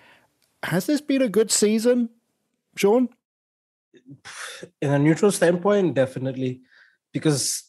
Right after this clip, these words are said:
Speaker 2: you want a, a tight affair. I, I would say in the Premier League, you want a tight affair, and it went down to the final day, and City had another Aguero moment <laughs> with Gundogan.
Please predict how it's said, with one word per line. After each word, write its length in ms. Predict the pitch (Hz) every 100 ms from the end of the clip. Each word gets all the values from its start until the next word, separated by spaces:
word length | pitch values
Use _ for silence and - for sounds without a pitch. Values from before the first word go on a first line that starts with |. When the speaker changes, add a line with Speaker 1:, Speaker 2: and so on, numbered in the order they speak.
| _
Speaker 2:
you 260 | 156 135 160
want 480 | 147 165 175 175 175
a, 240 | 120 -
a 20 |
tight 340 | 123 - 156 147 _ _ _ _ -
affair. 440 | 160 - 135 127 123
I, 60 |
I 180 | 170 165
would 160 | 160 156
say 140 | 190
in 100 | 160
the 80 | 131
Premier 280 | 151 156 156
League, 180 | 156
you 120 | 131 135
want 200 | 151 147
a 60 |
tight 260 | - 156 123
affair, 400 | 120 127 123 120
and 80 | 135
it 80 |
went 240 | 147 165 160
down 220 | 160 156
to 60 | 147
the 120 | 123
final 340 | 143 156 170
day, 400 | 156 156 156 151 _ _ _
and 160 | - 131
City 280 | - 160 175
had 160 | 165
another 340 | 151 139 143 165
Aguero 1200 | 143 120 170 185 196 233 302 359 381 381 359 302
moment 460 | 262 214 202 247 - -
<laughs> 140 | 131
with 140 | 160 151
Gundogan. 460 | 156 160 175 208